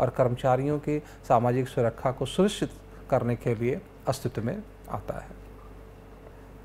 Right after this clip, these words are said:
सर्वप्रथम हम इस अधिनियम के तहत जो एक निगम स्थापित किया गया है, जिस पे ये जिम्मेदारी सौंपी गई है कि वह इस अधिनियम के उद्देश्यों को पूरा करने में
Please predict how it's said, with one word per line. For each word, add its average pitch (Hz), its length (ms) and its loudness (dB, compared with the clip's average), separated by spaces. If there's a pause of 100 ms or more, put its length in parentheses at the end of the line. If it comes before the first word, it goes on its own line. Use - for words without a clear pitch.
(240)
सर्वप्रथम 208 600 6 (220)
हम 180 120 8
इस 175 120 6
अधिनियम 180 380 8
के 180 80 8
तहत 180 400 6 (160)
जो 156 400 8
एक 151 200 4
निगम 156 440 6
स्थापित 156 420 2
किया 127 220 6
गया 123 280 6
है, 151 200 2
जिस 131 200 0
पे 147 180 2
ये 139 80 4
जिम्मेदारी 123 520 6
सौंपी 143 360 4
गई 131 200 6
है 131 200 4
कि 135 140 2
वह 131 160 6
इस 135 340 0
अधिनियम 139 420 2
के 143 140 -2
उद्देश्यों 127 580 0
को 143 340 2 (240)
पूरा 131 200 6
करने 127 360 0
में 127 360 0